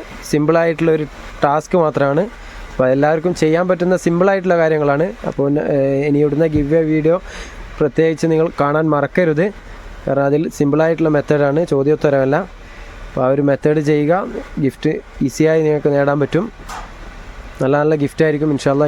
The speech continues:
ഇനിയും കൊടുക്കുന്നത്. ഇതുവരെ കൊടുത്തവരൊക്കെ ഹാപ്പിയാണ്. ഏകദേശം എട്ട് പത്ത്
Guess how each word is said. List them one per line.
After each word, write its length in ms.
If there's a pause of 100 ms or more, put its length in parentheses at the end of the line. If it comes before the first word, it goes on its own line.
ഇനിയും 220 (920)
കൊടുക്കുന്നത്. 540 (840)
ഇതുവരെ 340
കൊടുത്തവരൊക്കെ 640
ഹാപ്പിയാണ്. 540 (1080)
ഏകദേശം 420 (140)
എട്ട് 200
പത്ത് 160